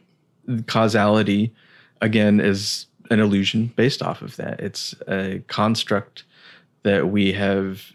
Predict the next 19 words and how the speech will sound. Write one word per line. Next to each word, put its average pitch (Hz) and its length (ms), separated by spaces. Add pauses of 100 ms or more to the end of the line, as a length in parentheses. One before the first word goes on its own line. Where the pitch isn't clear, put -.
devised 98 720
to - 80
try 95 240
to 98 140
understand 95 560
what's 95 160
happening 101 420
around 123 280
us, - 280 (520)
but, 104 840 (240)
um, 101 440
it's - 400
not 107 240
actually 104 340
happening. 107 480 (240)
I've 113 160
heard 135 240
the, 110 540
um, 101 420